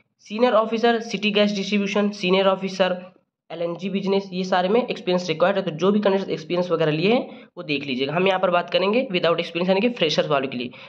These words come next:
ना ही कोई gate required है, ना ही कोई experience रिक्वायर्ड हो। बात करते हैं कौन कौन सी ब्रांच एलिजिबल हैं। देखिए, मैकेनिकल में मैकेनिकल and mechanical production,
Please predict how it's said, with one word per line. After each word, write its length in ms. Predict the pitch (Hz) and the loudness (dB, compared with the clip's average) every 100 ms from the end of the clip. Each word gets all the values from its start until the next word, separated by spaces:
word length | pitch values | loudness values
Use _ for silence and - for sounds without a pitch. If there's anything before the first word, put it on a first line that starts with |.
| - | -6
ना 100 | 165 | -2
ही 120 | 202 | 0
कोई 180 | 214 202 | 2 0
gate 260 | 165 180 185 | 0 -2 -2
required 360 | 185 196 196 240 | 0 0 2 0
है, 160 | 254 - - 156 | -4 -8 -12 -6
ना 60 | |
ही 100 | 165 | -4
कोई 160 | 185 226 | 0 0
experience 380 | 214 180 214 - | 0 -2 -2 -2
रिक्वायर्ड 320 | 135 123 101 | 0 0 -2
हो। 120 | 85 - _ _ _ _ _ _ _ _ _ _ _ _ 156 | -6 -12 _ _ _ _ _ _ _ _ _ _ _ _ -2
बात 200 | 196 - | -2 -2
करते 220 | 220 233 | -4 0
हैं 80 | 233 | 2
कौन 180 | 185 190 | 2 4
कौन 160 | 196 208 | 4 2
सी 100 | 208 | 2
ब्रांच 280 | 180 196 202 | 2 2 0
एलिजिबल 260 | 190 208 | 0 2
हैं। 80 | 220 | 2
देखिए, 200 | 185 170 | 0 0
मैकेनिकल 440 | 160 170 185 220 | 2 4 4 4
में 100 | 220 | 4
मैकेनिकल 540 | 202 165 170 180 190 214 | 4 4 2 2 2 2
and 180 | 185 170 | 2 2
mechanical 340 | 156 156 175 | 2 0 0
production, 360 | 170 160 - | 2 0 0